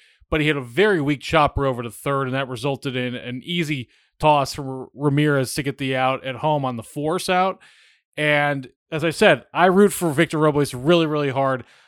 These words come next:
I'm giving him one more shot in twenty twenty-three, but those two at-bats in a vacuum did not do him any favors.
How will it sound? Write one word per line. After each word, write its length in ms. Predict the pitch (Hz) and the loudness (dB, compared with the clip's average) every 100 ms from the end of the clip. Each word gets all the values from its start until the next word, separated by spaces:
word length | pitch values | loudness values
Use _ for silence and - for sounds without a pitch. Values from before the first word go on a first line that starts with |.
| - | -6
I'm 200 | 139 151 | 0 2
giving 200 | 156 180 | 4 4
him 120 | 170 | 4
one 160 | 160 170 | 4 4
more 180 | 156 147 | 2 2
shot 300 | - 160 147 | 2 2 2
in 40 | |
twenty 280 | 123 160 147 | -2 -4 -2
twenty-three, 720 | - 147 131 - 151 143 120 _ _ _ | -2 -4 -4 -4 -2 -2 -4 _ _ _
but 160 | 151 113 | -4 6
those 280 | 175 190 - | 8 8 6
two 200 | 202 170 | 6 6
at-bats 720 | - 156 170 202 - - - | 6 4 4 2 -2 -12 -8
in 120 | 160 | -6
a 60 | 143 | 0
vacuum 680 | 151 160 160 185 185 180 - _ _ - | 2 0 0 -2 0 -2 -8 _ _ -8
did 120 | 139 | 0
not 220 | 147 135 | 0 0
do 140 | 143 | -2
him 140 | 131 123 | -2 -4
any 100 | 110 | -8
favors. 460 | - 101 - _ | -12 -18 -18 _